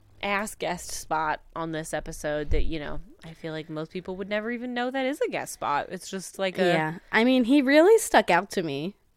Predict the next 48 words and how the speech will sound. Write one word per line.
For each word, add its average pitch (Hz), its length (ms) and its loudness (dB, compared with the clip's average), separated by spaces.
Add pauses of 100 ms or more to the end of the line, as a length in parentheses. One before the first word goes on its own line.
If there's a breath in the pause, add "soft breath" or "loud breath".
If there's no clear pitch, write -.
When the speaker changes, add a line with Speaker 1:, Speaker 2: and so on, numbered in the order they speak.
(400 loud breath)
Speaker 1:
Well, 381 120 10
because 359 260 6
they 381 140 4
make 311 440 0 (220)
such - 540 2
a 254 80 4
big 180 140 -6 (100)
Speaker 2:
They 277 60 12
make 311 220 8
such - 260 4
a 320 60 6
Speaker 1:
to-do. - 140 6
Speaker 2:
deal 466 260 12
of 165 220 4
it. 147 220 0
Speaker 1:
They 254 140 10
make 285 180 6
such 277 260 6
a 302 60 4
big 233 180 2
deal 202 240 6
about 185 200 4
the 185 100 4
lab 175 300 6
tech 185 200 2
coming 175 320 2
in, 165 260 -2
and, 156 140 0
like, 160 460 2
it's - 260 -4
so 175 240 4
obvious 165 520 2
that 160 160 -10
they're, 156 140 -4
like, 147 220 -4 (760)
planting 180 640 0
that 160 180 2
conversation 165 680 -4
for 262 120 -4
some 247 240 -4
reason, 262 400 -4
but 214 80 4
it's 185 140 -2
like, 185 140 -2
if 170 80 -8
you 185 120 -4
didn't 175 340 -6
know 151 560 2